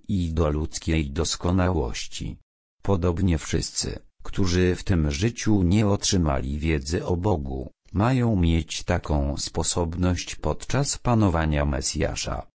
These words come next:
Innym przykładem omawianego zagadnienia jest armia Sennacheryba, którą anioł pański pobił w ciągu jednej nocy, prawdopodobnie przez burzę piaskową.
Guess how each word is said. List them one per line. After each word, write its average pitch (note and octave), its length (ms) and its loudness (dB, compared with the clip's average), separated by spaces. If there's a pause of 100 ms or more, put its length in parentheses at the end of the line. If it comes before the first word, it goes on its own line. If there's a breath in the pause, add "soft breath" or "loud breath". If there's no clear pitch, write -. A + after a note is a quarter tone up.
(380)
Innym C#3+ 520 6 (140)
przykładem F#2 720 2
omawianego F2+ 840 2
zagadnienia G2 920 2
jest E2+ 400 0
armia B2+ 540 4
Sennacheryba, D#2+ 960 0 (240)
którą G#2+ 520 2
anioł A#2 480 2
pański G2+ 640 2
pobił C3 580 0
w - 80 -10
ciągu D2 400 0
jednej D#2 480 0
nocy, C#2+ 520 -2 (240)
prawdopodobnie F#2 1000 2
przez D#2+ 380 0
burzę E2 440 0
piaskową. C2 920 -2